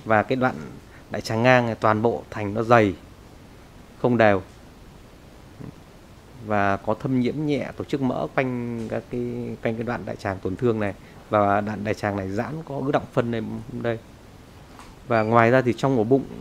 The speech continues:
thì, à, không có gì khác đặc biệt. À, còn ở trên, à, gan thì có một cái hình ảnh, có một cái nốt giảm tỷ trọng. Thế thì, à, à,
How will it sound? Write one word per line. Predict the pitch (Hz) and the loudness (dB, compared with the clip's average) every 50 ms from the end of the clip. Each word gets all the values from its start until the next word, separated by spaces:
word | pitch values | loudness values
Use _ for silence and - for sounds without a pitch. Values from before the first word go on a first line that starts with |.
| 107 - - | -16 -10 -4
thì, | 117 110 104 104 101 101 101 | -2 -2 0 0 2 2 2
à, | 101 98 95 95 92 | 2 2 0 -2 -2
không | - - - - 143 127 127 | -6 -8 -6 -2 -2 0 0
có | 127 135 | 0 -2
gì | 123 127 123 113 107 104 98 92 | -2 -2 -2 -2 -2 -2 -2 -4
khác | - - 160 165 - | -4 -4 -4 -4 -4
đặc | 139 117 - | -6 -10 -4
biệt. | 120 120 110 - - - - - - - - - - - - - - - - - - - - - - - - - - - | 0 0 0 0 -2 -12 -20 -20 -20 -20 -20 -20 -20 -20 -20 -20 -20 -20 -20 -20 -20 -20 -20 -20 -20 -20 -20 -18 -10 -6
À, | 117 110 107 107 104 101 - | -4 -2 -2 -2 -2 -4 0
còn | - 110 110 107 107 107 | 4 4 4 4 4 2
ở | 101 98 | 0 0
trên, | - - 160 147 139 139 139 135 | 0 4 2 4 4 4 0 2
à, | 135 131 131 131 131 | 2 2 2 0 0
gan | 127 127 139 147 147 139 131 - - - - - | 4 6 8 8 8 6 2 -6 -12 -18 -8 -4
thì | 110 101 - - | -4 -4 -2 2
có | 110 101 98 101 117 | 2 4 4 4 2
một | 143 156 135 101 - - | 0 0 -2 -4 -4 -4
cái | - 110 | -2 0
hình | 113 120 127 113 110 107 | 0 2 0 0 0 0
ảnh, | 101 87 87 90 - - - - - - - - - - - - - - - - - - - - - - - | -2 -2 -4 -8 -10 -14 -20 -20 -20 -20 -20 -20 -20 -20 -20 -20 -20 -20 -20 -20 -20 -20 -20 -20 -20 -12 -6
có | 135 | -4
một | 127 113 101 - - | -2 -2 -2 -2 -2
cái | - 110 117 | -2 -2 0
nốt | 120 135 147 170 170 - - | 0 0 0 0 -2 -4 -4
giảm | 120 110 92 90 90 | 0 0 0 0 0
tỷ | - 107 92 | -6 -6 -4
trọng. | - 135 127 - - - - - - - - - - - - - - - - - 302 302 311 311 - - - - - - - - - - - - - - - - - - | 0 0 0 0 -2 -16 -20 -20 -20 -20 -20 -20 -20 -20 -20 -20 -20 -20 -20 -20 -20 -20 -20 -20 -20 -20 -18 -18 -18 -18 -18 -20 -20 -20 -20 -18 -18 -18 -20 -20 -20 -10
Thế | - 135 | -6 0
thì, | 120 117 117 113 113 | 2 4 4 6 6
à, | 113 107 104 - - - - - - - - - - - - - - - - | 6 4 4 0 -6 -20 -20 -20 -20 -20 -20 -20 -20 -20 -20 -20 -20 -20 -12
à, | - - 104 101 98 | -6 -4 -2 -2 -2